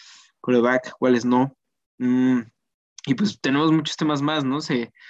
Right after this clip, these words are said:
ya se fue el sorteo de la Champions, ya sabemos cómo quedaron los cuartos de final. Eh, también vimos, ¿no? El baile del Barcelona al Real Madrid y, pues,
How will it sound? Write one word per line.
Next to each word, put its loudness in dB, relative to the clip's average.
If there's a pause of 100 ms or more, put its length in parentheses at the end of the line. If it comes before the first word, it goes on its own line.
(520)
ya 2
se -6
fue 2
el 4
sorteo 0
de 4
la 0
Champions, -4
ya 0
sabemos -2
cómo -6
quedaron 0
los -6
cuartos -4
de -10
final. -2 (560)
Eh, 2
también 2 (600)
vimos, 4
¿no? -2
El 0
baile -2
del -4
Barcelona -6 (760)
al -2
Real 2
Madrid 2
y, -2
pues, -16